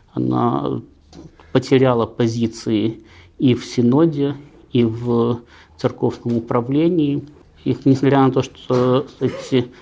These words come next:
нынешние власти симпатизируют значительно больше, чем все прошедшие вместе взятые, но, тем не менее, именно во внутрицерковных делах она в значительной степени своё влияние, так сказать, э, потеряла. Ну, а дальше тоже понятно.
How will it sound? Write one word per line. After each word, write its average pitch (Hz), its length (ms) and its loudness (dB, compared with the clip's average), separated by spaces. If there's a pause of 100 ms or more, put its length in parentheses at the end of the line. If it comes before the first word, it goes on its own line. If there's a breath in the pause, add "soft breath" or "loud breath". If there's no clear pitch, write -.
(180 loud breath)
нынешние 135 600 6
власти 127 360 2
симпатизируют 127 800 2
значительно 131 420 0
больше, 131 340 -2
чем 120 200 -4
все 127 160 -2
прошедшие 127 680 -2
вместе 123 340 -2
взятые, 160 560 0 (520 soft breath)
но, 131 840 4
тем 139 200 4
не 143 80 6
менее, 156 420 4
именно 131 540 2
во 127 240 -4
внутрицерковных 139 920 0
делах 135 460 0
она 131 560 -2
в 127 40 -2
значительной 131 380 -4
степени 123 520 -8 (240 loud breath)
своё 127 360 0
влияние, 123 640 0
так 127 120 -12
сказать, - 400 -12
э, 143 340 -6 (200)
потеряла. 123 640 -6 (520 loud breath)
Ну, 151 140 6
а 180 60 4
дальше 208 340 0
тоже 208 300 2
понятно. 113 680 -2